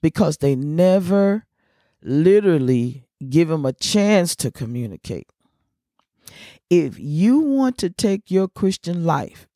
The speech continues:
to the next level, you have to give the Holy Spirit a chance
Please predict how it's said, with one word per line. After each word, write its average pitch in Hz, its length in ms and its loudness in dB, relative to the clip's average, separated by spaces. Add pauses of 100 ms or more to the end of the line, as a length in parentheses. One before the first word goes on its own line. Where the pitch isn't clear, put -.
to 208 120 2
the 147 140 2
next 170 480 0
level, 160 580 0 (600)
you 226 300 2
have 202 460 0
to 220 120 0
give 160 480 0
the 139 120 -2
Holy 170 380 0
Spirit 147 540 0
a 143 120 2
chance 147 680 -4